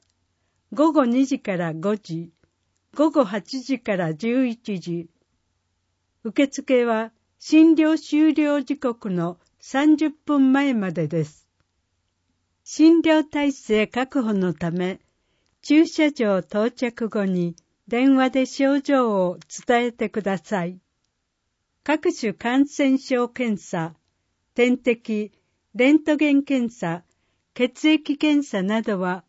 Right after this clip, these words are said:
行っていません。救急車利用の場合の帰りの手段は各自で手配してください。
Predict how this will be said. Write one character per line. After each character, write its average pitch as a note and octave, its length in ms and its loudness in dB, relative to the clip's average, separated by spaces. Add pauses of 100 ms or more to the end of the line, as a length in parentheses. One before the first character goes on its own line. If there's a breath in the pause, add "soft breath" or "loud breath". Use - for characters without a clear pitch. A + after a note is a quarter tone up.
行 G#3 220 -4 (160)
っ C4+ 60 -4
て G3+ 220 -6
い F3 100 -2
ま F3+ 160 -2
せ F#3+ 260 -8
ん。 E3 100 -8 (1080)
救 D#4+ 200 6
急 F4 260 4
車 A#3+ 220 -2
利 G3+ 160 -4
用 C4 240 2
の B3+ 180 2
場 A#3+ 200 0
合 B3 60 -2
の A#3 220 -2
帰 B3 320 -2
り C#4+ 160 2
の C4+ 140 2
手 - 180 -10
段 G#3 280 -6
は F3+ 240 -6 (320 soft breath)
各 D4+ 240 -4
自 C#4+ 240 -2
で F3+ 160 -4
手 C4 160 -4
配 B3+ 280 -4
し - 80 -12
て F#3 180 -6
く E3 120 -6
だ F3 140 -4
さ F3 260 -8
い。 E3 120 -8